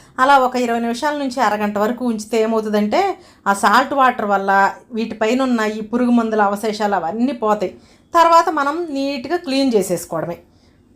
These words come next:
ఆకుకూరని క్లీన్ చేసుకుని అప్పుడు వాడుకోవాలన్నమాట. మనకు దీనికి ఉన్న కట్టలకి తాళ్ళు కట్టారు కదా, ఆ తాళ్ళన్నీ కట్ చేసేసి చక్కగా ఎక్కువ నీళ్ళల్లో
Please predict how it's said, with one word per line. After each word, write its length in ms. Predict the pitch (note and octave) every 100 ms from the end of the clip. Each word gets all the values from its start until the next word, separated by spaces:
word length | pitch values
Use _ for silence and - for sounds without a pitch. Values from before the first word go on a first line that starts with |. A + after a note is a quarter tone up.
| _ _ -
ఆకుకూరని 580 | B3+ C#4 - G3+ F3 F#3
క్లీన్ 360 | - D4+ D4
చేసుకుని 360 | C#4 C4+ - A#4 C#5+ C#4+
అప్పుడు 260 | C4 F4+
వాడుకోవాలన్నమాట. 800 | C#4+ G3 F3+ F#3 F3+ F3+ F3+ F3 - - _ G#3+
మనకు 180 | G#3
దీనికి 300 | G3+ G#3+ G#3
ఉన్న 200 | G#3+ A3 A#3+ A#3 A3+ A3
కట్టలకి 500 | A3+ A3 B3 A#3+ A#3 B3 G#3+
తాళ్ళు 360 | G#3+ G#3+ A#3 A#3+
కట్టారు 340 | G#3 G3+ G3 F#3
కదా, 140 | B3 F4
ఆ 80 | F#3+
తాళ్ళన్నీ 600 | F#3 F#3 F3 G3 F#3 G3
కట్ 260 | G3+ F3+ - G#3+
చేసేసి 440 | G3+ G3 E3+ E3 F3 - - _ -
చక్కగా 420 | - - C4 B3 B3+ B3 B3+
ఎక్కువ 360 | - - F4+
నీళ్ళల్లో 520 | F4 B3+ G#3+ G3 G#3